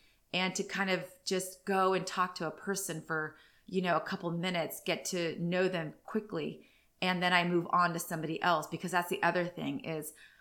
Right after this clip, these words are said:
I like to know as many people as possible because, you know, you, you never, you, you never know who, who you're talking to, you know, and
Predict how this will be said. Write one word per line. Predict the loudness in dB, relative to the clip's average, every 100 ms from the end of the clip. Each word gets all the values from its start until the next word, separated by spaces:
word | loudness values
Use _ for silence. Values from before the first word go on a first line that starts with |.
| _ _
I | 8 8 8
like | 4 4
to | 0
know | -2 0 0
as | -2 -4
many | -4 -4
people | -6 -8 -6 -6
as | -6 -8
possible | -6 -4 -4 -6 -6 -4 -6 -10 -20 -20 _ -2
because, | 0 4 2 0 -8 -16 _ _ _
you | 0
know, | 2 2
you, | 2 2 0 -4
you | 0 2
never, | 4 4 4 4 4 0 -6 -16 _ _
you, | 0 2 2 -2 -14 -8
you | 0 2
never | 2 4
know | 4 4
who, | 2 0 0 2 0 -6 _ _ _ _
who | -20 -6 -2
you're | 0 0
talking | -2 -2 -2 -2
to, | -4 -8 -10 -14 _ _ _
you | -4 0
know, | 2 4 2 2
and | 2 2 0